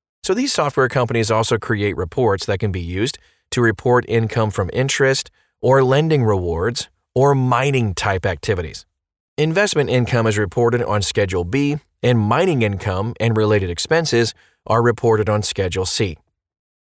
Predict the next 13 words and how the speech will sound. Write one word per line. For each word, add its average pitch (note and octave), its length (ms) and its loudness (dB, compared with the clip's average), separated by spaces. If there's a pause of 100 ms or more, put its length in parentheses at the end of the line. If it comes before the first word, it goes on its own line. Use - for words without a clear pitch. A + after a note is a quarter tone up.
(220)
What F4+ 180 -2
will G#3+ 240 4
I F3+ 160 4
do C#3 200 0
with B2+ 140 2
the B2+ 80 0
reports A2+ 460 0
that G2+ 160 0
crypto G#2+ 340 0
tax G2+ 320 -2
software F#2+ 380 -2
generates? G2+ 580 -2 (880)
So D3 300 2